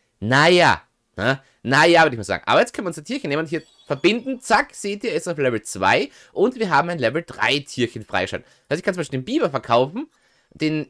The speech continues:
Hund hier hinten hinsetzen und so weiter und so weiter. Also man kann, <laughs> es ist einfach so komplex, Leute, was man hier alles in dem Spiel machen kann. Da sagt man, oh, ich hätte jetzt gern zum Beispiel diese, ähm,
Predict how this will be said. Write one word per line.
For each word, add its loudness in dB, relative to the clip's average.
Hund -2
hier -2
hinten -6
hinsetzen -4
und -8
so -6
weiter 0
und -8
so -8
weiter. -2
Also -10
man -8
kann, -4
<laughs> -20
es -12
ist -12
einfach 2
so -4
komplex, -2
Leute, 0
was 0
man -6
hier -2
alles 0
in -10
dem -8
Spiel -4
machen -2
kann. -2
Da -2
sagt -4
man, -8
oh, 6
ich -8
hätte -2
jetzt -12
gern 0
zum -8
Beispiel -12
diese, -4
ähm, -2